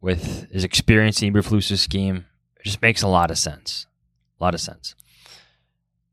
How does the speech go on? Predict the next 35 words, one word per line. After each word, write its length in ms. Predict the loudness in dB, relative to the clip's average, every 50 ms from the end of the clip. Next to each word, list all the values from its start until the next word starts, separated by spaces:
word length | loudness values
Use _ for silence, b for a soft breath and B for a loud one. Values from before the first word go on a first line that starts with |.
| _ _ _ _
This 140 | -6 -4 -2
is 100 | 0 0
from 200 | 0 2 4 4
Wes. 540 | 6 4 4 2 0 -4 -4 -6 -8 -10 -14 _ _ _ _ _ _ _ _ _ _
If 160 | -14 -10 -6 0
you 120 | 4 4
had 120 | 4 6
to 80 | 6 4
approach 480 | 4 4 4 6 6 6 6 4 2 -2
free 200 | 2 4 4 6
agency 400 | 4 4 2 0 0 0 0 0
conservatively, 840 | 0 -2 -4 0 2 2 2 4 2 0 -2 -4 -6 -6 -8 -8 -10
as 120 | -10 -8
I 100 | -8 -8
suspect 640 | -6 -6 -4 -4 -6 -6 -4 -2 -2 -2 -2 -6 -6
Ryan 320 | -4 -2 -2 -2 -4 -6
Poles 440 | -6 -4 -2 -2 0 0 -2 -4 -6
will 120 | -10 -12 -2
do, 360 | 2 4 4 4 4 2 -2 b b b b b b b b b
how 200 | -2 0 2 4
many 180 | 6 6 4 4
starting 420 | 4 4 6 6 8 8 6 4
caliber 360 | 4 4 6 6 6 4 2 0
players 420 | 2 4 4 6 6 4 2 2
will 80 | 2 0
be 160 | 0 0 0
added 260 | 0 0 0 -2 -2 -4
to 80 | -4
this 180 | -4 -4 -4 0
roster? 480 | 2 2 2 2 0 -2 -6 -8 -10 _ _ _ _ _ _ _ _ _ _ _ _ _ _
Longtime 400 | -2 -2 -2 0 0 0 2 4 4
listener, 440 | 4 4 4 4 2 2 2 0 -4 -6
love 200 | -6 -6 -6 -6
your 60 | -6
show. 420 | 2 6 8 8 8 6 4 0